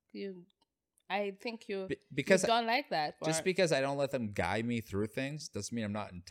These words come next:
Speaker 2: touch with them. I'm aware. I can feel, uh, anger, resentment. <laughs> I feel those things very well.
Speaker 1: Oh, guys, this is what happens when you're dating a person who is almost a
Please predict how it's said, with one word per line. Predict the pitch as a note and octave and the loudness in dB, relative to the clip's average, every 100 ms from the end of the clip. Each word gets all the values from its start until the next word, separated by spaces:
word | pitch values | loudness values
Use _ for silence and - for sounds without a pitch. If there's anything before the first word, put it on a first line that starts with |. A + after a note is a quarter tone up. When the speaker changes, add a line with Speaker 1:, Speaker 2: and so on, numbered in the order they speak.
| - | -8
Speaker 2:
touch | G2+ - | -6 -6
with | D#2+ - | -8 -10
them. | D2 D2 - _ - | -12 -12 -16 _ -10
I'm | C#3 | -2
aware. | C3 C#3 B2 | 2 4 4
I | G2 | 4
can | G#2+ A#2+ | 0 -4
feel, | - C3 B2 A#2+ B2 _ - | 0 2 2 0 -6 _ -8
uh, | G#2 G2+ G2 - _ _ _ | -2 -2 -4 -8 _ _ _
anger, | G#2+ G#2+ B2 A#2+ - | -6 -4 -4 -6 -6
resentment. | G2 G2+ G2+ G2 G#2 A#2 - - _ _ _ | -4 -2 -2 -2 -4 -4 -8 -14 _ _ _
<laughs> | B2 - - - - F3+ | -12 -12 -18 -20 -4 -2
I | D#3+ D#3+ - - _ _ _ _ D#3 D#3 D#3 - - | -2 -4 -8 -12 _ _ _ _ -14 -10 -10 -12 -2
feel | G2+ | 2
those | G2+ - | 2 0
things | G#2+ G2 | -4 0
very | G2+ G2 | 2 2
well. | F#2 G2 A2+ - _ _ - | 4 2 2 -2 _ _ -4
Speaker 1:
Oh, | C#4+ | -2
guys, | A#3+ G#3 G3+ A3 | 0 2 2 2
this | B3 B3+ | -2 -2
is | A#3+ | 0
what | G#3+ | 0
happens | G#3 A3 A3+ G#3+ | 2 0 0 -2
when | F#3+ | -2
you're | F#3+ | -2
dating | F#3 G3 G3 | -2 -2 -4
a | F#3+ | -6
person | F#3 F3+ F#3+ F#3 | -6 -6 -10 -10
who | F#3 F#3 | -6 -4
is | F3+ F3+ - - | -4 -6 -10 -6
almost | F#3+ F3+ F3+ F3 | -4 -6 -8 -10
a | F3 | -10